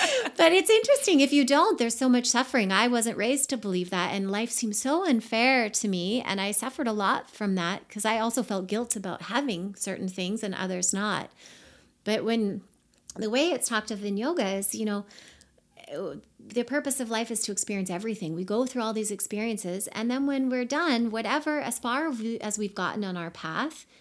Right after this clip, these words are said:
we carry that forward with us and continue from there. So it was perfect that this, you know, that I was brought up into that environment around those belief systems because I needed to bring light to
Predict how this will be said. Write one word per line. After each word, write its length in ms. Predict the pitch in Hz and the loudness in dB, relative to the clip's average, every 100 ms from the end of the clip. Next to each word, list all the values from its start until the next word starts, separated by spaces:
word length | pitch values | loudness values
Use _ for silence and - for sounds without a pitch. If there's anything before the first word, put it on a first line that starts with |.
| _ | _
we 100 | - | -12
carry 380 | 214 202 226 247 | -10 -6 -2 0
that 220 | 240 196 | 0 -2
forward 340 | - 214 202 196 | -4 -4 -4 -2
with 220 | 208 208 | -4 -4
us 420 | - 202 - - _ _ - | -8 -2 -2 -2 _ _ -6
and 120 | 208 | -2
continue 400 | 220 214 214 220 | -2 0 0 0
from 240 | 214 208 | 0 0
there. 340 | 208 180 180 185 _ - - - - | 0 0 -2 -10 _ -20 -20 -16 -2
So 540 | - 254 240 240 - _ _ _ 240 | 0 2 2 0 -4 _ _ _ -2
it 100 | 247 | 0
was 160 | 247 | -2
perfect 720 | - 302 277 - - - - - - | -4 -4 -2 -4 -10 -10 -12 -10 -2
that 340 | 208 202 - | 0 -2 -4
this, 440 | 220 220 - - - | -4 -2 -2 -4 -6
you 160 | - 202 | -4 -2
know, 220 | 190 190 | -2 -2
that 180 | 185 - | -4 -2
I 260 | 185 196 202 | -2 0 -2
was 400 | 190 196 196 - _ - | -4 -2 -4 -6 _ -6
brought 200 | 196 202 | -4 -4
up 180 | 196 202 | -4 -4
into 240 | 190 190 | -4 -4
that 200 | 185 180 | -6 -6
environment 640 | 175 180 170 180 220 240 233 | -4 -4 -4 -2 -2 -2 -4
around 300 | 190 180 190 | -4 -2 -2
those 160 | 190 | -4
belief 300 | - 202 190 | -6 -4 -4
systems 480 | 185 202 - 240 240 | -4 -6 -6 -2 -4
because 460 | 202 190 185 185 - - | -6 -8 -4 -2 -4 -4
I 280 | 202 214 220 | -4 -2 0
needed 320 | 214 202 196 | -2 -2 -6
to 120 | - 190 | -6 -6
bring 340 | 190 185 180 | -4 -4 -4
light 480 | 170 202 311 - - - - - _ - | -4 -4 -4 -6 -12 -16 -20 -20 _ -2
to 440 | - 208 190 185 | 0 2 0 -2